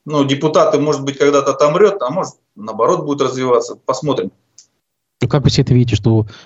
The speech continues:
Speaker 2: э, депутатский корпус может отмерить
Speaker 1: Нет,
Speaker 2: прямая
Speaker 1: я имею в виду,
Speaker 2: демократия?
Speaker 1: это мо-, может быть, а это должно быть все на, на постоянной основе. Э, возможно. Это, опять-таки, это моя мысль, которая, э, даже те, кто на постоянной основе, ну,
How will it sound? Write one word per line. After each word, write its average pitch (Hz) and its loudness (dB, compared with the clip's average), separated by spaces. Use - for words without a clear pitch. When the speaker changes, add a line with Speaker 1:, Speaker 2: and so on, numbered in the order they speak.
Speaker 2:
э, 104 -4
депутатский 107 -4
корпус - -2
может 117 0
отмерить 110 0
Speaker 1:
Нет, - -4
Speaker 2:
прямая 156 4
Speaker 1:
я 165 2
имею - 2
в 196 2
виду, - 4
Speaker 2:
демократия? 190 4
Speaker 1:
это 190 0
мо-, 175 2
может 185 0
быть, 147 -6
а 151 6
это 151 4
должно 143 0
быть 135 -8
все 156 0
на, 123 -2
на 113 -4
постоянной 127 0
основе. 101 -12
Э, 107 -18
возможно. 127 2
Это, 156 0
опять-таки, - -2
это 160 -4
моя 170 2
мысль, 208 0
которая, 165 4
э, 139 -2
даже 180 2
те, 202 -2
кто - -6
на 165 -2
постоянной 190 0
основе, 135 -4
ну, 135 -4